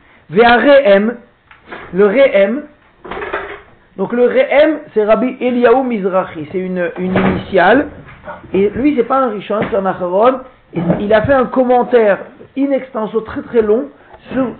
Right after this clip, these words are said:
sur Rashi. Tout le monde s'est intéressé à l'explication de Rashi. Donc lui aussi, il s'est intéressé à ce que disait Rashi.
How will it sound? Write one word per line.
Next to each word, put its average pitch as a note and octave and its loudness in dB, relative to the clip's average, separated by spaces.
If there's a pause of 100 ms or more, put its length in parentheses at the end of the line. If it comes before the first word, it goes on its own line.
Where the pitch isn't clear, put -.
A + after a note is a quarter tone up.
(100)
sur C#4 2
Rashi. F#3 -2 (380)
Tout D#4 2
le E4+ 0
monde D#4+ 2
s'est C4 2
intéressé G#3 -2
à A#3 6
l'explication F#3 -2
de E3 -6
Rashi. D#3+ -4
Donc D#3+ -6
lui C#4 2
aussi, B3 -2
il F#3+ -12
s'est A3+ -4
intéressé G3 -4
à G#3+ -2
ce G#3 -14
que G#3+ -8
disait E3 -6
Rashi. - -8